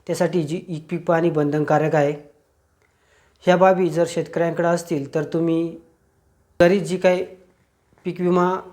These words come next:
योजना जी आहे त्यामध्ये सहभाग नोंदवू शकता आणि आपल्या पिकाचा त्या ठिकाणी विमा उतरवू शकता.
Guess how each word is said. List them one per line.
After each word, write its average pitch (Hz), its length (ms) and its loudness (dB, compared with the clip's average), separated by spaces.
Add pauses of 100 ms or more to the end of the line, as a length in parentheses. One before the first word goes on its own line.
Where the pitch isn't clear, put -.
(280)
योजना 156 380 0
जी 175 140 2
आहे 143 220 2
त्यामध्ये 160 460 -2
सहभाग 156 380 0
नोंदवू 151 320 0
शकता 156 420 -6 (400)
आणि 170 140 -2
आपल्या 165 300 2
पिकाचा 170 420 0
त्या 151 140 0
ठिकाणी 151 320 0
विमा 156 240 0
उतरवू 143 420 0
शकता. 127 400 -10